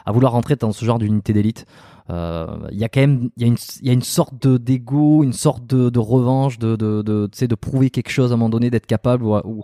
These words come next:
ou, tu sais, le, le sens du défi et du challenge qui est assez important. Euh, c'est, parce qu'on sait que c'est hyper dur, tu vois. Il y a un truc, euh, c'est, c'est, il y a, il y a un gros nuage autour de tout ça, qui est la difficulté des épreuves psychologiques, physiques. Euh,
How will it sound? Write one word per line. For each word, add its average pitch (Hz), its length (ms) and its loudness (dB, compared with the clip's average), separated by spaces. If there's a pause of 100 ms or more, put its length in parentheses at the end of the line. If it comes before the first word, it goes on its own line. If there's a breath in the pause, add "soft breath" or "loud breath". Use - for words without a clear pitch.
(240 loud breath)
ou, 113 60 -4
tu - 100 -6
sais, 139 100 4
le, 110 160 2
le 104 100 0
sens 127 220 0
du 117 80 -2
défi 117 260 0
et 117 60 0
du 104 120 -8
challenge 117 360 -2
qui 104 60 -6
est - 20 -2
assez 117 160 -4
important. 110 400 -4 (680 loud breath)
Euh, 78 420 -8 (1160 loud breath)
c'est, - 260 -6 (760)
parce 151 140 0
qu'on 160 240 0
sait 220 160 0
que - 80 -4
c'est 156 140 2
hyper 143 280 0
dur, 180 280 0
tu - 100 -6
vois. 135 320 -2
Il 110 60 -8
y 117 40 2
a 117 60 2
un 117 80 2
truc, - 300 0
euh, 101 500 -2
c'est, - 160 -14
c'est, 101 200 -12
il 90 40 -10
y 85 40 -12
a, 87 40 -14
il 92 80 -14
y - 20 -14
a 87 60 -10
un 104 60 -4
gros 113 260 4
nuage 156 320 2
autour 120 240 -2
de 117 80 0
tout 107 160 -6
ça, 165 320 -2
qui 139 160 -2
est 143 60 2
la 110 100 0
difficulté 135 540 -2
des 113 140 2
épreuves 156 420 0 (420 soft breath)
psychologiques, 127 560 0
physiques. 123 560 -6 (880 soft breath)
Euh, 80 60 -8